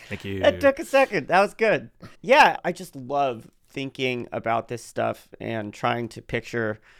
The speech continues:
Speaker 2: what it was like. Specifically, I like picturing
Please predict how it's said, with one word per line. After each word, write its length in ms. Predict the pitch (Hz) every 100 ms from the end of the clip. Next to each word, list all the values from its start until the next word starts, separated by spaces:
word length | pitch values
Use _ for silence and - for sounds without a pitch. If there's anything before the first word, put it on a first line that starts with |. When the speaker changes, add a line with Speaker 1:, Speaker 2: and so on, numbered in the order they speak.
| _ _ _ _ -
Speaker 2:
what 280 | 117 147
it 60 | 147
was 220 | 127 117
like. 220 | 120 127
Specifically, 920 | - 185 - 285 285 - 147 135 127 -
I 140 | 143
like 400 | 156 170 175 - _ _ _ _ _ -
picturing 720 | 165 - 160 143 131 123